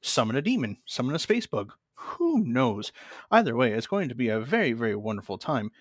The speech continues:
and we would highly recommend that you try to not ingest too many <laughs> while at the gaming table,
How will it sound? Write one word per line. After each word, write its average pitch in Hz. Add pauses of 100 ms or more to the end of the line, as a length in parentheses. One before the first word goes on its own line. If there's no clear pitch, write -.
(140)
and 147
we 214
would 127
highly 175
recommend 110 (400)
that 110
you 110
try 160
to -
not 160
ingest 214
too -
many 190
<laughs> -
while 160
at 135
the -
gaming 156
table, 175